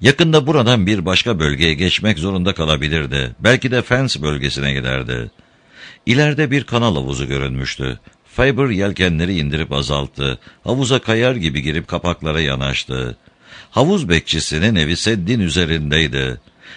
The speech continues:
Faber ellerini ağzına götürüp bağırdı, sonra beklemek için oturdu.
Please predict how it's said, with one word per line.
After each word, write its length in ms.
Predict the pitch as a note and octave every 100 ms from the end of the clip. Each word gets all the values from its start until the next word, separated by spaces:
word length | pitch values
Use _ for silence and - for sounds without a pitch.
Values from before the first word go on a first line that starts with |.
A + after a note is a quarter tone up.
| -
Faber 340 | A#2+ E3 D#3 C3
ellerini 480 | A2 A#2+ A#2 A#2
ağzına 460 | A2 G#2 F2 F#2 G2
götürüp 360 | E2 D#2+ E2+ A#1+
bağırdı, 500 | C#2 D2 D2 C2 F2
sonra 320 | G#2+ A2+ F#2+
beklemek 440 | G2+ F#2 G2 A2+
için 200 | F2 F#2
oturdu. 640 | D#2 C#2 D2 C2+ C#2 B1+